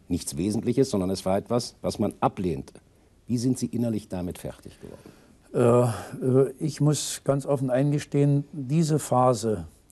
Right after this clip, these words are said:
Speaker 2: äh, hat natürlich bis in die achtziger Jahre bei mir nicht eingesetzt. Eingesetzt
Speaker 1: Sie haben das nicht erkannt?
Speaker 2: Äh, ich habe erkannt, dass wir natürlich, äh, mit dem, was wir machen, nicht mehr erreichen, was wir wollen. Äh,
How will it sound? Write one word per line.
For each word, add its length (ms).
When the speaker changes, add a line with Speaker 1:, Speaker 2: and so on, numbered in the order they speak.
Speaker 2:
äh, 60
hat 340
natürlich 720
bis 520
in 120
die 140
achtziger 480
Jahre 400
bei 200
mir 180
nicht 240
eingesetzt. 720
Eingesetzt 380
Speaker 1:
Sie 80
haben 120
das 140
nicht 160
erkannt? 260
Speaker 2:
Äh, 360
ich 120
habe 180
erkannt, 380
dass 160
wir 100
natürlich, 680
äh, 180
mit 220
dem, 180
was 200
wir 140
machen, 440
nicht 220
mehr 140
erreichen, 600
was 220
wir 300
wollen. 380
Äh, 400